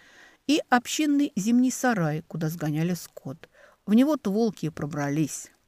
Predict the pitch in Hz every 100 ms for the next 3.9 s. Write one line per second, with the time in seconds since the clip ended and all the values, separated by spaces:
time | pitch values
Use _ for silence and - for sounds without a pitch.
0 | _ _ _ 170 165 156 156 147 - 165
1 | 156 - - 156 190 - 131 165 139 151
2 | - 156 147 - 143 139 131 139 - 143
3 | 156 - 175 - 147 127 131 143